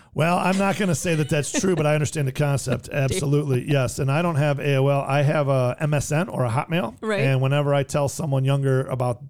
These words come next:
Speaker 1: that, they look at me and say, "Seriously? They're still there?"
Speaker 2: <laughs>
Speaker 1: I'm like, "What are you talking about?" And they're like, "Oh, really? They still have that?"
Speaker 2: Right.
Speaker 1: So yes, A O L, um, is old school for sure. M S N and Hotmail might be, um,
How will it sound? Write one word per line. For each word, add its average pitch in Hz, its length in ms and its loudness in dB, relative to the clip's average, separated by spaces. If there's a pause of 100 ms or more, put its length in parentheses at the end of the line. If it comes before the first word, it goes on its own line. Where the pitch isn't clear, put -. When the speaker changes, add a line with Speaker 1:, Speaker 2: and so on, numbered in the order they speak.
(140)
Speaker 1:
that, 180 440 -4 (160)
they 139 120 -6
look 123 220 -4
at - 60 -16
me 120 100 -4
and 110 80 -4
say, 92 140 -10
"Seriously? 117 440 -10 (300)
They're - 100 -6
still 131 180 -2
there?" 139 180 -2 (480)
Speaker 2:
<laughs> - 480 -20
Speaker 1:
I'm 131 120 -10
like, 135 180 -8
"What 294 100 -6
are - 20 0
you 320 60 -2
talking 320 600 -4
about?" 110 540 -4
And 117 100 -16
they're 113 80 -6
like, 107 140 -8 (960)
"Oh, 185 160 -4
really? 107 280 -2
They 101 160 -8
still - 180 -8
have 92 160 -8
that?" 196 280 -12
Speaker 2:
Right. 185 220 -10 (180)
Speaker 1:
So 139 280 0
yes, 123 340 -6
A 143 160 0
O 147 140 4
L, 135 280 0
um, 120 300 -2
is 127 260 -2
old 147 300 0
school 160 540 0
for 139 160 -2
sure. 113 340 -4
M 143 160 0
S 143 180 -2
N 135 200 0
and 117 180 -4
Hotmail 131 380 -2
might 120 220 -4
be, 117 260 -6
um, 107 340 -4